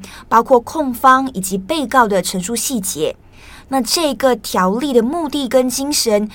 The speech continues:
是在于担心，如果你的保释内容跟过程被公开了，那很有可能会在日后影响案件审理的公平性。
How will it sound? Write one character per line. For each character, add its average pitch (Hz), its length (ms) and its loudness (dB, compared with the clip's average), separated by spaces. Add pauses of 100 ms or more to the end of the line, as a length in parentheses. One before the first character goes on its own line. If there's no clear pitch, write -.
(160)
是 277 140 -6
在 320 220 6
于 220 120 -2
担 240 260 0
心， 277 340 -2 (280)
如 - 200 -4
果 311 200 0
你 320 120 -2
的 208 100 2
保 - 200 -4
释 - 220 -2
内 339 240 -2
容 196 360 2
跟 269 200 0
过 349 200 0
程 202 360 -2 (200)
被 262 120 2
公 277 300 2
开 254 280 2
了， 233 260 2 (340)
那 202 80 0
很 247 240 0
有 302 100 0
可 220 220 -4
能 180 280 -2
会 240 120 0
在 240 160 2
日 285 260 -4
后 254 280 2
影 214 180 -4
响 196 160 -2
案 269 260 0
件 233 220 0
审 190 260 0
理 190 60 0
的 190 100 -4
公 226 220 -2
平 190 240 -6
性。 - 320 -2